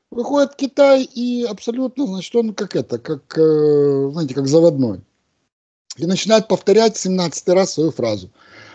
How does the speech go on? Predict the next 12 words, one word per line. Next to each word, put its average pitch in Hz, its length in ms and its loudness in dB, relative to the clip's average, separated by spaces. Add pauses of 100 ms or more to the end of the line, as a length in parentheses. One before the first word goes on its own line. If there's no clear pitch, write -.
(140)
У 175 140 4
нас 208 400 4
есть, 185 320 2
значит, 156 360 -6
наш 185 300 -4
там 131 180 -8
план. 143 400 2
Его 180 280 2
поддержало 160 720 0
более 175 360 2
двадцати 139 480 -6
стран. 139 420 -2